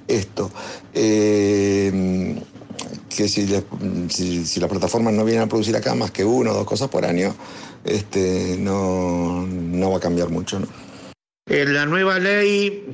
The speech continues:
Speaker 2: que la Academia de Artes y Ciencias Cinematográficas de México mandó al Senado,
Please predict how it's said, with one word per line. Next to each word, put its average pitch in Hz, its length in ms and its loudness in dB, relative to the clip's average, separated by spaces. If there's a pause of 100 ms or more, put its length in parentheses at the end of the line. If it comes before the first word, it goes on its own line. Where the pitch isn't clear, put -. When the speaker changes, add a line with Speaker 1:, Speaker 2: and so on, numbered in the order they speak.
Speaker 2:
que 135 220 2
la 131 100 0
Academia 147 680 0
de 135 320 2
Artes 151 420 0
y 123 120 0
Ciencias 147 460 0
Cinematográficas 123 960 0
de 113 100 0
México 143 680 0 (640)
mandó 123 520 2
al 135 240 2
Senado, 165 840 0